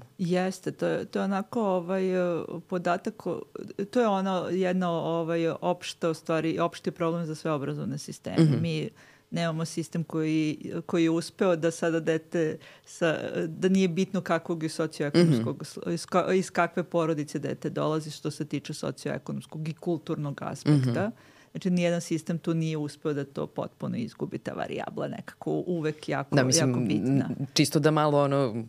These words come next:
Speaker 2: opišemo to i konkretnije, a to je razlika između toga da imamo, ako imamo dvoje dece koje se na isti način muči sa istim aspektom, na primjer, nastave matematike, dete koje prosto živi u boljim uslovima i ima,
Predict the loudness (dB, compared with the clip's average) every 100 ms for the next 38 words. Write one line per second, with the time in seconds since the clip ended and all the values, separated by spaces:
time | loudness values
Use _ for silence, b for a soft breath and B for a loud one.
0 | 2 2 4 2 2 0 2 4 6 4
1 | 0 0 2 4 4 2 2 4 4 4
2 | 4 6 4 4 2 2 2 2 2 4
3 | 4 4 4 4 4 2 b b _ 0
4 | 4 4 4 2 2 4 4 4 6 8
5 | 8 4 4 2 2 4 2 2 2 4
6 | 4 4 2 2 2 2 0 2 2 2
7 | 0 2 0 -2 -2 0 0 2 2 2
8 | 2 2 2 2 2 2 2 2 -2 -2
9 | 2 2 b b b b b _ _ _
10 | -18 -4 4 6 6 2 6 6 6 4
11 | 2 4 0 0 -4 _ _ _ _ 0
12 | 2 4 6 6 4 6 6 6 4 2
13 | 2 4 4 4 4 4 4 4